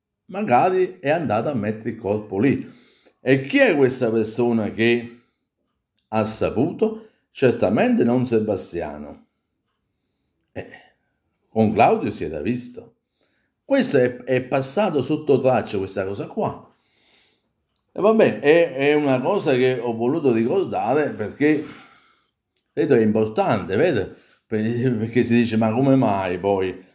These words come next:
non è stato trovato prima?" Eh beh, facciamoci delle domande. Certo, questi esami, leggo, e qua sono quasi pronti, un altro poco, un'altra settimana, ma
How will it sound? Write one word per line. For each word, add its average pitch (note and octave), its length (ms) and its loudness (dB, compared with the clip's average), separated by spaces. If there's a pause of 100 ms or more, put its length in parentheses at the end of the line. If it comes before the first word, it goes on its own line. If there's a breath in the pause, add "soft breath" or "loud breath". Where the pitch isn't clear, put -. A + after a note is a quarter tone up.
(120)
non G2+ 180 -6
è G2+ 40 -4
stato F#2+ 320 0
trovato F#2 460 0
prima?" E2 480 -6
Eh C3 160 -8
beh, - 340 -12 (500)
facciamoci G#2+ 680 -2
delle F2+ 240 0
domande. F2 720 -4 (1200 soft breath)
Certo, B2 720 2
questi A2+ 360 0
esami, A#2+ 920 0 (800 loud breath)
leggo, G2+ 960 0
e F#2 120 -4
qua F#2+ 180 -6
sono F#2 260 -4
quasi F2+ 300 -4
pronti, B2+ 600 2
un F#2 160 -2
altro F#2+ 420 -4
poco, C3+ 420 2
un'altra F#2+ 360 -10
settimana, G#2 680 -4
ma A2+ 340 -4